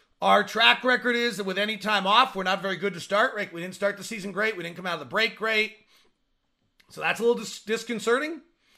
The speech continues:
right? We're a rhythm team. We play with a bunch of systems. We do, like, we're not just pure iso. Is it,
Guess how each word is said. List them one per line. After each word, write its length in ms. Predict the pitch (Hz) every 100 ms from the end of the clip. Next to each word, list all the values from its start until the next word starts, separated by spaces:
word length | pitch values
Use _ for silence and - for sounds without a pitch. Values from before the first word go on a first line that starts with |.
| _
right? 220 | - 233 190
We're 140 | 180
a 60 | 165
rhythm 300 | 208 214 196
team. 440 | 196 240 240 214
We 100 | 175
play 220 | - 202
with 100 | 202
a 40 | 185
bunch 180 | 196
of 80 | 170
systems. 460 | 240 226 240 233 175
We 60 |
do, 160 | 180 208 - _ _ _ _
like, 140 | 156 156
we're 80 | 180
not 180 | 196
just 180 | 196 -
pure 180 | - 202
iso. 460 | 196 226 269 269 226
Is 120 |
it, 120 | 156